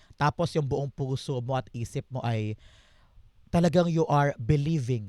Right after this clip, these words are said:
that it will be yours, manifestation coming true. Parang ganyan. So, pag samasamahin mo to, it will come para sa'yo. Okay?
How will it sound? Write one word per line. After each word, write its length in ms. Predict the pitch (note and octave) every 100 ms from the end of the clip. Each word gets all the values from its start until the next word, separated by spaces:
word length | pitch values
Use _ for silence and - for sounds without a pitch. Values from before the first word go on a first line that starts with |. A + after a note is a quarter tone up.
| -
that 160 | C3+
it 160 | D3+ C#3+
will 160 | C#3+
be 80 | A#2
yours, 400 | A#2+ A#2+ D#3+ - - _
manifestation 960 | B2+ C#3 C#3+ - D3 - A#2+ - A#2 A2
coming 320 | B2 A2 G2+
true. 240 | - - F#2+ G2 _ _ _ -
Parang 320 | D3 D3 D3
ganyan. 400 | C3 A#2+ F#2+ F2+
So, 240 | D3+ C3 A#2 - -
pag 160 | D3
samasamahin 640 | - D#3 C#3+ D3 C#3 C#3 C#3
mo 80 | -
to, 160 | D3 F3+ _ _
it 160 | C3+ -
will 160 | C#3
come 240 | B2+ A#2+ A2+
para 240 | G2 F#2
sa'yo. 320 | G2 F2 F#2+ -
Okay? 320 | G2+ - F3+